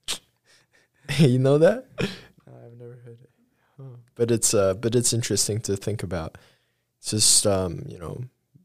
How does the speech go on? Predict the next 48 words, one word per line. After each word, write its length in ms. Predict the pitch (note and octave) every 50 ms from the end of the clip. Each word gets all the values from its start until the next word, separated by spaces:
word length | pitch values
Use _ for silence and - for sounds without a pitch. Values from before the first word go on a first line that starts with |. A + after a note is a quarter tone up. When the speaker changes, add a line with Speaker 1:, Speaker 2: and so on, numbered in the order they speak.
| _ _ _ _ _ _ _ -
Speaker 1:
some 200 | - - G#2+ G2
people 240 | - A2 - G2+
do 140 | F#2 G2+ G2
a 20 | F#2+
lot 200 | F#2+ F#2 F#2 F2
of 60 | -
talking, 500 | - - D#2 C#2 - - - - - G2+ -
but 100 | D#2 E2
not 200 | F2 F2 D#2 C#2+
a 20 |
lot 160 | D#2+ D#2+ C#2
of 100 | C#2+ -
doing. 320 | - E2+ D#2+ C#2 - - - _ _ _ _ _ _ _ _ _
But 80 | -
once 180 | A#2+ C3+ C#3+ -
you 60 | D#3
start 260 | - - E3+ C#3+ B2+
doing, 320 | - C3 B2 A#2 A2 G2 F2+
like, 380 | G2 G#2 G#2+ G2+ - - - - - - _ _ _ _ _ -
I 100 | - C#3+
used 260 | E3 G3 A#3 - -
to 60 | - C#3
be 180 | A#2+ B2 A#2
like 180 | G#2+ G2 G2+ -
that. 240 | G2 F2+ D#2+ - - -
I'm 140 | - G#2 G#2+
not 180 | G#2 G2 G2 G2
gonna 160 | - F#2 F2
lie. 160 | F2 E2 D#2
I 40 | F2
used 260 | G2+ G#2+ G#2+ - -
to, 200 | A#2 G2+ F#2 F#2+
you 80 | F#2 F#2+
know, 140 | F#2 F2+ F#2
just 280 | F#2 F2+ F#2 - - -
do 160 | - G#2 G2+
a 40 | G2+
little 180 | G2 G2 F#2+ F#2
bit 320 | F#2 A2+ F#2+ F#2 F#2 -
and 160 | D2 F2 F#2 -
think 220 | - B2+ B2 -
I'm 120 | A#2 G2+ G#2
doing 260 | G#2+ G#2 G2+ F#2+ F2+
a 20 |
lot. 160 | F#2 F2 F#2
I'd 60 | F2+ E2+
be 80 | F2+
like, 240 | E2+ D#2+ D#2+ - -